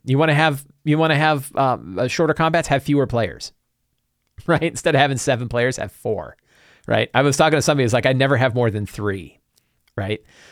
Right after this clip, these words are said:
So, <laughs> you know, have fewer players. Number one way to keep your battles short. I, that's not practical, right? That's like, "Oh, yeah, what are you telling me? I already got seven players, six players, or whatever." First of all, really don't,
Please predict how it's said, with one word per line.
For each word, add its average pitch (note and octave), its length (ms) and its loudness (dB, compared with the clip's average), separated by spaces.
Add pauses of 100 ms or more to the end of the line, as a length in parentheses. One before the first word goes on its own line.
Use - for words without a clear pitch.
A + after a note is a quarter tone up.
So, B2+ 560 2 (760)
<laughs> - 760 -6
you E3 100 4
know, B2+ 340 4
have D3+ 220 2
fewer D#3 220 2
players. C#3+ 480 2
Number C#3 240 2
one C#3 160 2
way C3 100 4
to B2 80 2
keep C3 160 -4
your B2 80 -6
battles B2+ 400 0
short. A2+ 320 -6 (640)
I, D#3+ 220 2
that's D#3+ 240 2
not C3+ 160 0
practical, F#2+ 460 -4
right? B2 220 0
That's C3+ 220 -2
like, C3 180 -4
"Oh, E3+ 200 0
yeah, F3 140 2
what F#3 120 0
are F#3 40 2
you F3+ 40 2
telling F3+ 240 0
me? C#3+ 80 0
I C#3 60 2
already D3+ 180 0
got C#3 180 -2
seven B2 220 -4
players, G#2+ 320 -4
six A#2 200 -6
players, - 220 -8
or G#2+ 60 -10
whatever." F#2 340 -12
First D#3+ 200 -2
of - 60 -2
all, B2+ 180 -6
really A#2+ 240 2
don't, F#2 200 -6